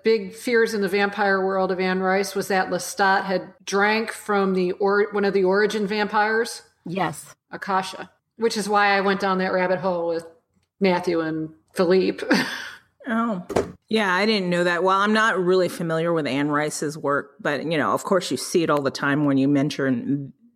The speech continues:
Speaker 3: vampire stories. I, I saw the movie and I, I read the book, I think, but I, I, her writing doesn't appeal to me personally. It may appeal to whoever, but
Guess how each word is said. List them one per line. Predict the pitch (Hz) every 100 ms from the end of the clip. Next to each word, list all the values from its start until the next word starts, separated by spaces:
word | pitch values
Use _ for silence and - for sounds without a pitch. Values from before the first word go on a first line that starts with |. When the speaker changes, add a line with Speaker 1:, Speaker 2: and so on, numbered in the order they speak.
| -
Speaker 3:
vampire | 143 147 139 139 135
stories. | - 143 135 131
I, | 113 64
I | 131
saw | - 156
the | 135
movie | 135 135 139 143 147 -
and | 135 135
I, | 127 139 _ _ _ _ _ _ - -
I | 123
read | 127 151 214 381
the | 403
book, | 339 359
I | 330
think, | 320 339 330 -
but | 180 156 -
I, | 170
I, | 160 156 160 _ -
her | - 226
writing | 226 226 254 254 220
doesn't | 180 196 208
appeal | 196 - 185 170
to | 165 135
me | 151 175
personally. | 185 - 165 - 190 196
It | 156
may | 135 127
appeal | 120 - 147 143
to | - 135 -
whoever, | 131 143 156
but | - -